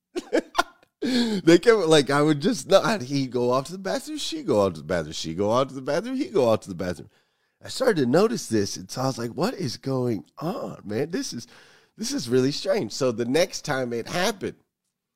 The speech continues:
the next time it happened, I went to investigate, right? Like, he went off to the bathroom, she went off to the bathroom.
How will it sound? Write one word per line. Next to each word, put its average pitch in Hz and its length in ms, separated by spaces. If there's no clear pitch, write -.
the 98 60
next 139 240
time 139 220
it 104 80
happened, 131 440
I 131 120
went 151 220
to 117 100
investigate, 90 840
right? 120 260
Like, - 160
he 113 180
went 120 160
off 117 140
to 101 100
the 90 40
bathroom, 113 220
she - 160
went 113 160
off 92 100
to - 60
the - 40
bathroom. 98 260